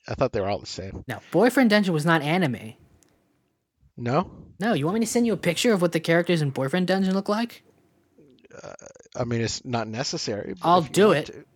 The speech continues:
Speaker 2: I'll do it. I'll do it when we're finished. No, I'll do it now.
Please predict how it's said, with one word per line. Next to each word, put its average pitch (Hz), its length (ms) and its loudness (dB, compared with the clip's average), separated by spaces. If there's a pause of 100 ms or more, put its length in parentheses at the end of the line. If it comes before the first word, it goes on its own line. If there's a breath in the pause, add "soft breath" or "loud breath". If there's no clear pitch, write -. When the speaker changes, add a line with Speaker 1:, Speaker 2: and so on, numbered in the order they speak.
Speaker 2:
I'll 143 120 -6
do 147 260 -6
it. 131 200 -10 (500)
I'll 139 80 -20
do 170 140 -4
it 208 60 0
when 185 120 0
we're 143 80 -2
finished. 117 420 -10
No, 156 100 -4
I'll 170 80 2
do 220 120 4
it 226 100 0
now. 110 240 -12